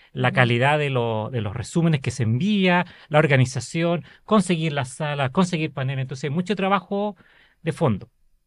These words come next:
Speaker 1: Así que, eh, los, no me queda más que dejar los invitados, eh, como conversábamos, todavía queda un espacio para,
Speaker 2: Ujú.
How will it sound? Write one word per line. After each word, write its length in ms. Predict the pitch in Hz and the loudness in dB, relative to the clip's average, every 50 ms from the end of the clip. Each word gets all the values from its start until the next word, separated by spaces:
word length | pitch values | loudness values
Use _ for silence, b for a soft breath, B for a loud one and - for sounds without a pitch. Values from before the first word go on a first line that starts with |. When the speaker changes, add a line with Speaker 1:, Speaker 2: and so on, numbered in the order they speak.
| _ _ _ _ _ _ _ _ _ - | _ _ _ _ _ _ _ _ _ -10
Speaker 1:
Así 320 | - - - - 170 160 | -10 -8 -2 -2 -2 -2
que, 760 | - - 170 160 160 160 156 156 160 156 156 156 156 156 - - | 0 2 4 6 6 6 6 6 6 6 6 6 4 2 0 -2
eh, 840 | 170 147 139 135 131 127 123 120 120 117 117 117 113 117 - - _ _ | 0 2 2 2 2 2 2 2 2 0 0 -2 -2 -4 -6 -10 _ _
los, 880 | _ - - 147 131 131 131 135 135 131 - - - - - - - - | _ -14 -10 -6 -4 0 0 0 0 0 -4 -12 -14 -14 -14 -16 -16 -8
no 80 | 143 147 | -4 0
me 120 | 156 160 | 0 2
queda 140 | 147 170 165 | 2 2 2
más 120 | 170 170 170 | 2 0 0
que 160 | - 175 156 | -2 -2 -2
dejar 240 | 151 135 - 170 165 | -2 -2 -2 -2 -2
los 120 | 170 147 | 0 -2
invitados, 680 | 156 139 127 - - 156 170 196 220 240 233 - - _ | -2 -4 -4 -4 -4 -2 -2 -2 -4 -6 -8 -16 -20 _
eh, 200 | - - - - 131 | -16 -16 -16 -14 -12
como 240 | - 135 135 143 127 | -8 -6 -6 -6 -6
conversábamos, 540 | - 131 123 123 - - 160 165 170 160 | -6 -6 -6 -6 -6 -4 -2 -2 -2 -4
todavía 320 | - 143 135 139 151 160 160 | -4 -6 -6 -6 -6 -6 -8
queda 320 | - _ 175 175 180 175 | -8 _ -6 -4 -4 -2
un 100 | 170 170 | -2 -4
espacio 460 | 170 165 - _ 185 180 180 - 170 | -4 -4 -2 _ -4 -4 -4 -10 -10
para, 340 | 160 175 170 170 170 170 170 160 | -10 -8 -8 -8 -8 -10 -10 -10
Speaker 2:
Ujú. 200 | 214 202 262 | -8 -8 -8